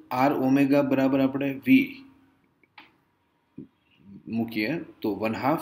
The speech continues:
એમ વી સ્ક્વેર બ્રેકેટમાં કે સ્ક્વેર by આર સ્ક્વેર પ્લસ વન.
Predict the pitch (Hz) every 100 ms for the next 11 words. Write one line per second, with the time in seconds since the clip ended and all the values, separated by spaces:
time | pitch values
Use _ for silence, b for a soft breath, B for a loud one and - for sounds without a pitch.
0 | - 117 127 131 151 151 - 117 107 -
1 | - 113 110 127 131 147 - _ 113 110
2 | - - 135 131 127 104 110 - - 139
3 | - 123 - - 92